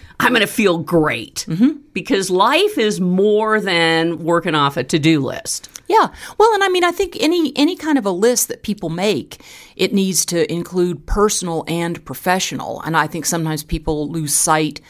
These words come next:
Speaker 2: usually more people lose sight of the personal,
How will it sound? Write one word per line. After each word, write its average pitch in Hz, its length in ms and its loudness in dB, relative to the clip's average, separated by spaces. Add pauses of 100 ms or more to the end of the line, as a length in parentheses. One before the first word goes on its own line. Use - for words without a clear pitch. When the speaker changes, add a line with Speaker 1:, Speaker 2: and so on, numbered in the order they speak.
(720)
Speaker 2:
usually 220 460 4 (100)
more 185 340 2
people 196 340 -2
lose 165 220 -2
sight 156 340 2
of 139 240 -4
the 131 120 -2 (160)
personal, - 760 -4